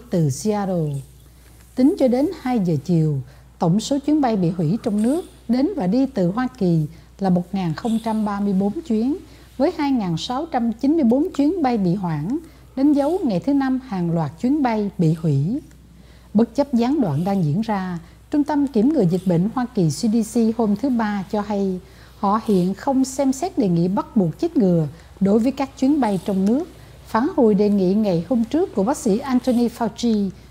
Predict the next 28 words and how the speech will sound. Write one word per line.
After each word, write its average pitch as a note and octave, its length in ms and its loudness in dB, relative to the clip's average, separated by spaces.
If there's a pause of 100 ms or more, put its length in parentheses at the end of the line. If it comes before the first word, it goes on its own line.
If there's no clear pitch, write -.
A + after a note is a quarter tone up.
(160)
chuyên D4 160 6
gia C4+ 180 2
bệnh G3 280 0
truyền G3 200 2
nhiễm F#3 300 4
hàng F#3 240 -2
đầu D#3 300 0
của D#3 120 2
chính C4+ 220 2
phủ. D#3+ 400 0 (800)
Khi A#3+ 160 4
được F#3+ 200 2
hỏi F3+ 280 -2
về A3 180 0
phát B3+ 220 -4
biểu F3 260 2
của C4+ 60 0
ông A3 120 0 (100)
Fauci, G#3 540 -2 (340)
giám B3 200 4
đốc F4+ 120 0
C - 40 -12
D B3+ 220 2 (160)
C - 20 2 (380)
Rochelle A3 640 0
Walensky G#3 680 0
trả F3+ 140 -4
lời, D#3+ 380 0